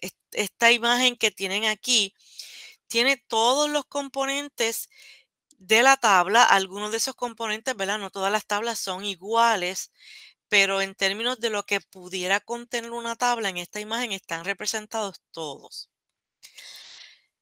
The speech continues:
Para empezar, pues la tabla, las tablas se enumeran, ¿verdad? Desde el número uno hasta el número que llegue. En la parte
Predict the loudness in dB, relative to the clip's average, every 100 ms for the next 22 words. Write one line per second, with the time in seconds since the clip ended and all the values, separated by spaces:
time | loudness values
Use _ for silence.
0 | _ _ _ _ 6 8 6 4 -2 2
1 | 2 2 0 -4 -4 -2 0 2 2 2
2 | 2 2 0 _ _ _ _ _ _ _
3 | _ -8 -8 -4 0 2 2 2 2 2
4 | -2 -6 -10 -2 0 0 -4 -8 0 2
5 | 2 -2 -6 -8 -10 -12 -4 -2 -2 -2
6 | -2 0 2 2 0 -4 -4 -4 -4 -10
7 | -6 -4 -4 -4 -4 -4 -4 -8 -16 _
8 | _ _ _ _ _ _ _ _ _ _
9 | _ _ _ _ _ _ _ _ 6 6
10 | 4 -4 0 2 4 2 2 -2 2 2
11 | 2